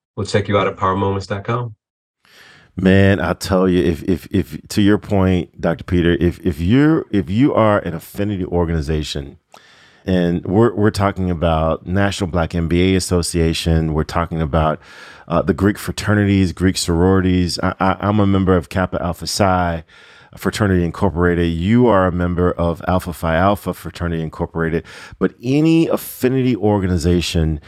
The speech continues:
Speaker 2: and you're wanting to add value to your membership, uh, research shows that twenty-six, uh, to thirty percent of ex-, of senior executives either have or have had executive coaching.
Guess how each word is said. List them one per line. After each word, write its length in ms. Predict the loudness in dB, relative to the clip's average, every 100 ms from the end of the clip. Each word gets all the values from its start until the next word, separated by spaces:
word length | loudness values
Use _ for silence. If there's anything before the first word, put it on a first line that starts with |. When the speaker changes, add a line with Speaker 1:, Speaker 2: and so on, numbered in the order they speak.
| -20 -20 _
Speaker 2:
and 320 | 2 4 4 4
you're 220 | 4 4
wanting 540 | 2 2 2 2 0
to 540 | -4 -2 0 2 0 -2
add 320 | -2 0 0
value 580 | -2 -2 2 2 0 -2
to 120 | -4 -2
your 180 | 0
membership, 760 | 0 2 2 0 -2 -4 -4 _ _ -20 -20 -18 -4
uh, 140 | -2 2
research 640 | 2 4 2 0 0 0
shows 560 | 0 0 2 0 -4
that 360 | -2 0 0 -4
twenty-six, 880 | -6 0 2 0 0 0 0 -4 -8 -18 -20 -20 -16
uh, 180 | -4 -4
to 140 | -2 -6
thirty 440 | -2 2 2 0
percent 540 | -4 -6 -2 0 0
of 120 | 0 -2
ex-, 240 | -2 -2
of 180 | -2 -2
senior 340 | -2 0 2 2
executives 800 | 2 0 0 -4 -4 -6 -8 -12 -20 -20 _
either 300 | 2 4 4
have 600 | 2 0 2 2 0 -6 -2
or 140 | -2
have 300 | -2 -4 -4
had 440 | -4 -4 -2 -2 -4
executive 540 | -8 -4 -4 -4 -8
coaching. 460 | -4 -4 -4 -14